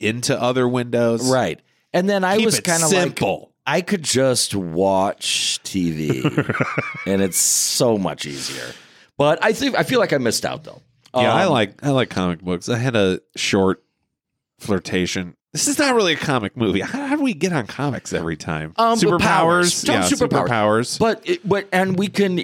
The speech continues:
Speaker 2: and we're gonna talk about, one thing that is going to be fresh and new that I think we should have spent a little bit more time on is just, like, the power of, the power of pyrokinesis. So,
Speaker 1: Right.
Speaker 2: and how really,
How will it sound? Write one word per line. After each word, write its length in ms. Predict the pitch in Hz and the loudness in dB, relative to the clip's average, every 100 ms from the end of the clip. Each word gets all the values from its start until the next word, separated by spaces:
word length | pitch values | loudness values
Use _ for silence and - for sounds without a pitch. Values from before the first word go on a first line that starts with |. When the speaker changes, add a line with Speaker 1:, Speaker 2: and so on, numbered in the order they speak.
| - | 0
Speaker 2:
and 200 | 165 180 | 2 2
we're 140 | 311 | 2
gonna 200 | 311 311 | 0 -2
talk 320 | - 147 131 | 0 0 0
about, 340 | 117 113 107 151 | 0 2 2 2
one 420 | 165 185 202 226 | 0 0 -4 -2
thing 280 | 208 156 131 | -2 -2 -4
that 260 | 117 120 113 | 0 2 2
is 260 | 156 254 | 0 0
going 220 | - 117 98 | 0 -2 -2
to 60 | |
be 80 | 85 | -4
fresh 340 | - 87 82 | 0 0 0
and 100 | - | 0
new 120 | 82 92 | 0 2
that 140 | 123 | 2
I 60 | 131 | 2
think 200 | 170 165 | 0 0
we 80 | |
should 180 | 151 170 | 0 2
have 80 | 170 | 2
spent 220 | - 95 | 0 -2
a 40 | 87 | -2
little 140 | 85 | -2
bit 140 | 85 | -2
more 140 | 90 90 | -2 -2
time 280 | 95 92 92 | -2 0 0
on 160 | 92 - - - | 0 -4 -14 -2
is 240 | 220 185 | 0 2
just, 320 | 135 160 - | 0 0 0
like, 300 | 123 113 107 - - _ - | 0 0 -2 -10 -20 _ -4
the 220 | 104 120 | 0 0
power 600 | - 143 156 147 123 110 | -2 -2 0 2 2 2
of, 340 | 104 101 98 | 2 2 0
the 140 | 95 107 | -2 -2
power 640 | - 165 180 104 87 82 | -2 0 2 2 2 0
of 420 | 90 82 85 - - _ _ | 0 2 0 -4 -16 _ _
pyrokinesis. 1000 | 139 120 113 101 120 107 90 62 52 - | 0 2 4 2 0 0 0 -2 -2 -2
So, 360 | - 196 123 113 | 0 2 2 2
Speaker 1:
Right. 80 | - - | -2 -6
Speaker 2:
and 180 | 120 127 | -2 0
how 260 | 139 139 143 | 2 2 2
really, 600 | 117 190 196 135 104 | 0 0 2 2 2